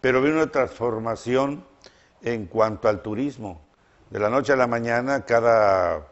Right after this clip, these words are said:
eh, casita era una posada, los hoteles, eh, fueron a la alza, tan es así que sobrepasó muchas veces las condiciones y la cantidad de gente que puede recibir Gilitla. Sin embargo, ahí en la cabecera municipal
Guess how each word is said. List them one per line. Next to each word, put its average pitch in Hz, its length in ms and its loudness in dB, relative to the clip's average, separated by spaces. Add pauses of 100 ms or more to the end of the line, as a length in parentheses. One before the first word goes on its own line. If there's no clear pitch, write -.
(480)
eh, 107 320 -4
casita 113 500 -2
era 110 120 2
una 110 200 -4
posada, 107 760 -2
los 95 180 -8
hoteles, 107 480 -4
eh, 92 200 -8 (340)
fueron 110 260 -2
a 101 60 -4
la 98 280 4
alza, 120 460 0 (220)
tan 110 160 -4
es 120 120 -8
así 117 220 -10
que 117 160 -8
sobrepasó 101 840 -6 (540)
muchas 104 360 -6
veces 101 480 -6
las 95 240 -4
condiciones 107 760 -10 (420)
y 110 100 -6
la 113 100 2
cantidad 98 400 -2
de 107 100 -4
gente 104 300 -8
que 90 140 -6
puede 101 280 -4
recibir 92 460 -10
Gilitla. 107 560 -8 (500)
Sin 135 160 -6
embargo, 139 280 -2
ahí 139 80 -2
en 139 60 -6
la 135 80 -6
cabecera 104 600 -6
municipal 107 560 -6